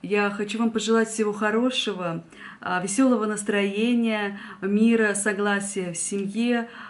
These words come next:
крепкого-крепкого здоровья вам всем. Обязательно, потому что здоровье — это залог нашего успеха, нашего счастья, а, я, я не знаю, нашей любви.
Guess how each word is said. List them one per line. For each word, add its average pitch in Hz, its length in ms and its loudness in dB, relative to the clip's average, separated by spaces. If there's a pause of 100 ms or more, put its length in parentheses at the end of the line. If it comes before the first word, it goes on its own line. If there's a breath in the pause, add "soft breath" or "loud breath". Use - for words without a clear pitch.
(140 loud breath)
крепкого-крепкого 240 840 2
здоровья 202 540 2
вам 165 200 -6
всем. 160 560 -6 (280 loud breath)
Обязательно, 190 1120 -2
потому 202 300 -2
что 202 220 -2
здоровье — 220 640 2
это 208 280 -2
залог 214 500 0
нашего 202 760 -2 (200 loud breath)
успеха, 220 680 0
нашего 196 460 0
счастья, 196 960 0 (360 loud breath)
а, 170 640 -2 (440)
я, 202 100 -2
я 214 180 4
не 233 100 6
знаю, 220 200 2
нашей 220 280 0
любви. 196 680 -2